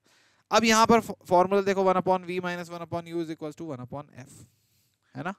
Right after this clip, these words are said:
आगे बढ़ते हैं। दोनों ही फॉर्मूले I think आपको समझ में आ गए होंगे। लेंस मेकर फॉर्मूला वगैरह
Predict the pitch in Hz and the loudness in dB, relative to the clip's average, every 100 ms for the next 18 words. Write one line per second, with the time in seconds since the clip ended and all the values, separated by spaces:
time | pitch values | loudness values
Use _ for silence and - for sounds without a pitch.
0 | _ 127 135 156 156 156 190 156 175 208 | _ -2 0 2 0 0 -4 2 2 2
1 | 220 196 175 175 180 170 165 165 160 - | 0 2 2 2 0 -2 -4 -4 -4 -4
2 | 165 139 127 131 160 123 120 135 135 151 | -8 -8 -12 -12 -10 -6 -6 -6 -10 -8
3 | 139 143 - 143 151 - 127 127 143 151 | -6 -8 -10 -10 -8 -6 -6 -6 -4 -4
4 | 131 139 | -2 -4